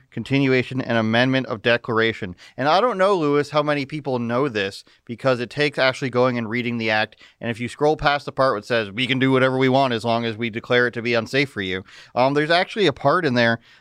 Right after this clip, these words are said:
about how it can be revoked. And I know there's supposed to be review after seven days, I believe. But of course, they can pass that. They have the N D P on their side.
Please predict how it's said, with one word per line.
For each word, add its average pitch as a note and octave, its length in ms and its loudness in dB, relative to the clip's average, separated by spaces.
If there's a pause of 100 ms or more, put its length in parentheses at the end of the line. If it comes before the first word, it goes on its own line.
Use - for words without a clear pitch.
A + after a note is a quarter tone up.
about B2+ 440 0 (300)
how C#3 340 2
it B2+ 120 -2
can C3+ 140 0
be C3 160 4
revoked. C3 680 0 (200)
And B2 100 2
I C#3 80 4
know E3 100 4
there's F#3+ 160 2
supposed E3+ 200 0
to - 40 -20
be D#3 120 0
review B2 580 0
after B2+ 260 0
seven A#2 380 0
days, A2+ 320 0
I A#2 120 2
believe. A2 440 -4 (340)
But A#2 160 2
of A2 120 -4
course, C3 260 2
they B2 100 2
can B2 160 -2
pass A#2 340 0
that. A#2 200 2
They A2+ 100 0
have A2 120 2
the A2+ 100 0
N A2 100 2
D A#2 140 -2
P A2+ 180 -4
on G#2 140 0
their G2+ 140 -4
side. G2+ 340 0